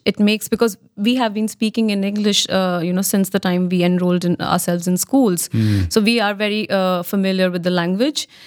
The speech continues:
Speaker 1: And in Netherlands, you don't feel the difference at all. You feel very much at home. Uh,
Speaker 2: With the English language.
Speaker 1: With the English
Speaker 2: Yes,
Speaker 1: language, I
Speaker 2: yes.
Speaker 1: mean.
Speaker 2: Are you learning Dutch now?
Speaker 1: Uh, not yet, because, because I, I truly feel that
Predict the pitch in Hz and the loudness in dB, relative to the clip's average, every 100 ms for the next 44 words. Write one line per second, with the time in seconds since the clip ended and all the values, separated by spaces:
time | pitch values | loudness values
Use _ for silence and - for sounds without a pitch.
0 | - 196 220 233 208 226 226 190 185 214 | -4 0 2 2 0 0 0 0 2 2
1 | 196 196 - 196 185 170 180 - 180 180 | 2 0 0 0 0 -2 -4 -2 0 0
2 | 170 180 180 180 202 196 180 180 185 175 | 0 0 -2 -2 0 0 0 0 0 -2
3 | - 170 - 185 160 165 - - - - | -4 -6 -2 0 -2 -6 -14 -20 -16 -4
4 | - 175 123 107 113 107 92 - 90 85 | 0 2 2 2 0 0 -2 -2 -4 -2
5 | 85 85 233 240 214 196 117 196 185 185 | 0 2 2 0 0 0 2 2 2 -2
6 | 190 180 175 165 165 - - - - 117 | -2 0 2 2 0 -6 -20 -18 -2 2
7 | 131 143 147 156 139 151 - - 135 139 | 2 0 -2 -4 -6 -8 -8 -6 -4 -4
8 | 135 _ _ _ _ - 233 233 247 254 | -6 _ _ _ _ -4 0 0 -2 -4
9 | - _ _ 269 311 403 - 202 175 196 | -6 _ _ 0 0 -2 -8 -8 -4 -2
10 | 392 392 427 233 240 247 262 262 254 - | 0 -2 -4 -4 -4 0 0 0 -4 -14
11 | - - - 233 285 330 330 254 254 294 | -20 -20 -8 -2 0 0 0 -2 -4 -4
12 | 311 320 - 269 277 262 | -2 -2 -2 0 2 0